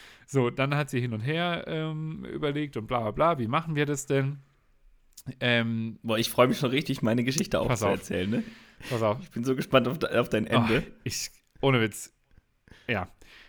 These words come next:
Speaker 1: So, das, äh, dann hat sie gesagt, „Ja, okay, unsere Ke-,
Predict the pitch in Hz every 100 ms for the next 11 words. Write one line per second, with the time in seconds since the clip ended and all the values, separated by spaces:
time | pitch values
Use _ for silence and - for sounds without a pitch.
0 | _ - 127 120 - 156 - - - 131
1 | 127 135 139 135 147 - 131 123 143 139
2 | 160 185 165 135 170 139 - -